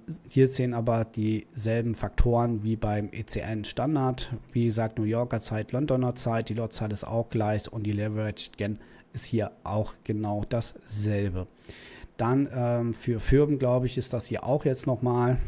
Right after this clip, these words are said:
ähm, High-Volume-Trades. Also hier braucht man wirklich ein riesengroßes, fettes, ähm, Konto. Hier hat man dann ein Spread von null. Also um so sagen, hat man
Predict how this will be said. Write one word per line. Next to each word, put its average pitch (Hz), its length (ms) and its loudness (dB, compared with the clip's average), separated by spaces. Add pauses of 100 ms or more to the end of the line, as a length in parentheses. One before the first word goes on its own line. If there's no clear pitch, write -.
(220)
ähm, 110 360 -2
High-Volume-Trades. 117 1300 0
Also 113 420 -2
hier 110 180 0
braucht 120 280 -4
man 110 120 -2
wirklich 117 380 -6
ein 107 240 -8 (180)
riesengroßes, 120 960 0
fettes, - 540 -6 (600)
ähm, 104 520 -4
Konto. 135 640 4
Hier 117 240 2
hat 120 120 -2
man 120 120 0
dann 113 240 -2
ein 107 260 -6
Spread 113 380 -2
von 101 320 -2
null. 123 240 0
Also 113 200 -4
um 110 80 -2
so 113 180 -4
sagen, 107 220 -2
hat 107 160 -4
man 117 140 -4